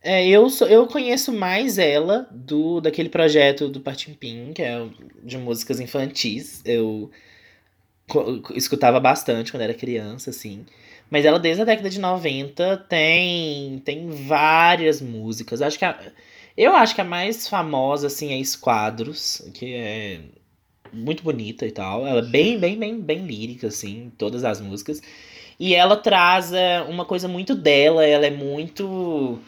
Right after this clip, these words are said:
autêntica, vale muito a pena conhecer. Também não é o tipo de música que eu escute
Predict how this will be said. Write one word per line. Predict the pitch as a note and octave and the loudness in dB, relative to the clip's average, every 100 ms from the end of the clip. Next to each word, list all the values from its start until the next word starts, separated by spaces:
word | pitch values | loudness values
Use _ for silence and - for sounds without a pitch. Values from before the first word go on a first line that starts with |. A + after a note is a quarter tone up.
| _ _ - | _ _ 2
autêntica, | C#3 D#3 - B2+ A#2+ C#3+ - D3+ | 2 2 0 0 0 -6 -4 -2
vale | D3 C#3+ | 0 0
muito | D3+ C#3+ D#3 G3 | -2 -6 -8 -10
a | F#3 | -10
pena | B2+ A#2+ A#2+ B2 A#2 G2+ G#2 | -8 -8 -8 -10 -10 -10 -12
conhecer. | - B2 A#2 - G#2 B2+ | -10 -8 -8 -6 -2 -2
Também | E3 E3+ | -2 -2
não | F#3 | 0
é | F3+ | 0
o | |
tipo | F3 - | -2 -8
de | |
música | E3 - D3 | -12 -10 -2
que | D#3+ | 0
eu | |
escute | E3 - D3+ D3+ - | 0 -4 -6 -8 -10